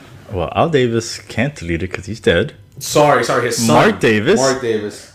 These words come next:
Speaker 1: Um, no, I mean
Speaker 2: <laughs> Sorry, sorry, Al Davis.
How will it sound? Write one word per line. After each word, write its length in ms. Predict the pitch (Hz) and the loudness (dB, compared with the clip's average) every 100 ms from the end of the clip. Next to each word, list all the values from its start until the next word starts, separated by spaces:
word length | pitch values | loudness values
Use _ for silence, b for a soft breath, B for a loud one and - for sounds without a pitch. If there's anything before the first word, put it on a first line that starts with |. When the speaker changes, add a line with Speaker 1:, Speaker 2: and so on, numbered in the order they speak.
| _ | _
Speaker 1:
Um, 560 | 117 127 127 123 110 127 | 4 6 6 6 4 4
no, 200 | 175 165 | 6 6
I 140 | 143 | 6
mean 200 | 151 147 160 - | 4 6 4 2
Speaker 2:
<laughs> 0 | |
Sorry, 360 | 131 131 127 - - | 0 0 -2 -4 -6
sorry, 300 | 127 123 120 | -2 -2 -2
Al 160 | 120 | -2
Davis. 360 | 120 117 110 | -4 -6 -10